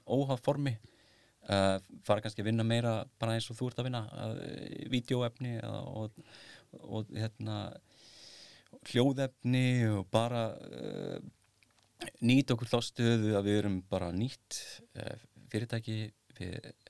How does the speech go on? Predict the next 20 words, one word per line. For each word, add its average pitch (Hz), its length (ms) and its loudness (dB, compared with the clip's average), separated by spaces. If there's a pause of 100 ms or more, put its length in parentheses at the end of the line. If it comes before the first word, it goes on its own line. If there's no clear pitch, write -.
(100)
eh, - 440 -10
þurfum 90 320 0
ekki 110 180 -4
að, 98 180 -4 (580)
að, 85 280 -4 (260)
eh, - 600 -12
halda 107 240 -4 (120)
einhverju - 340 -6
prentvél 143 380 2
gangandi 135 640 0
eða 113 140 4
eitthvað, 120 240 0 (120)
við - 140 -6
gerum 107 200 0
bara 101 280 0 (100)
nákvæmlega 104 500 -4
það 101 60 -4
sem 101 140 -6
að 95 200 -4 (520)
hentar 104 360 -2